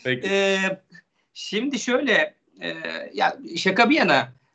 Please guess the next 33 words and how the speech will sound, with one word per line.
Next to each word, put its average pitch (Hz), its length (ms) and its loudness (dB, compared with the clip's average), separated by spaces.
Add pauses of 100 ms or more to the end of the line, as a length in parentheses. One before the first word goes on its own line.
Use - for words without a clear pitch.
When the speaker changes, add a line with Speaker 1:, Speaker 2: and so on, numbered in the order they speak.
(100)
Speaker 2:
yani 143 140 -4
konuşmalara 208 640 2
ben 202 180 4
bakıyorum 214 400 -2
da 139 320 0 (140)
işte 180 240 -8
bir 175 60 -8
şeyden 214 420 2
bahsediyorsun, 175 560 -2
siyaset 196 560 0
yapma. 160 500 0 (420)
Bir 135 60 -12
şeyden 202 380 2
bahsediyorsun, 170 560 -2
felsefe 196 480 2
yapma. 170 460 0 (420)
Ya - 120 -18
kardeşim 202 440 -6
ne 285 60 0
yaparsam 208 480 2
yaparım. 185 400 -4 (400)
Yani - 200 -8
bu 190 140 -2
benim 202 360 4 (220)
tercihim, 139 560 2
bu 190 100 -8
bizim 180 260 -6
tercihimiz. 147 640 -2 (300)
Biz 196 140 -6
nefes 226 320 -2
almaktan 180 680 0
fazlasını 208 520 -2
istiyoruz. 113 680 -8